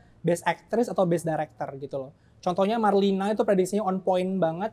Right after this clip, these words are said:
Kucu Butu Midaku juga prediksinya on point banget, dan gue rasa tahun ini prediksi Pilihan Tempo yang on point adalah Gunawan Marianto dan filmnya ini nanti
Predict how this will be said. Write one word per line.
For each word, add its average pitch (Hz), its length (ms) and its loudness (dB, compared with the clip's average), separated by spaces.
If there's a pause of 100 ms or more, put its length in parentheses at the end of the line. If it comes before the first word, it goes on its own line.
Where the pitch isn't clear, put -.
(300)
Kucu 247 320 2
Butu 220 240 4
Midaku 208 400 4
juga 190 160 4
prediksinya 190 480 -2
on 196 240 2
point 180 240 -4
banget, 175 320 -4
dan 170 160 -2
gue 170 80 2
rasa 180 240 0
tahun 208 320 0
ini 214 320 0 (400)
prediksi 214 640 0 (240)
Pilihan 214 320 6
Tempo 208 320 0
yang 208 240 0
on 208 240 4
point 220 320 2
adalah 175 320 0
Gunawan 180 480 0
Marianto 180 480 -2
dan 165 240 -6
filmnya 170 320 -2
ini 170 160 -10
nanti 143 320 -14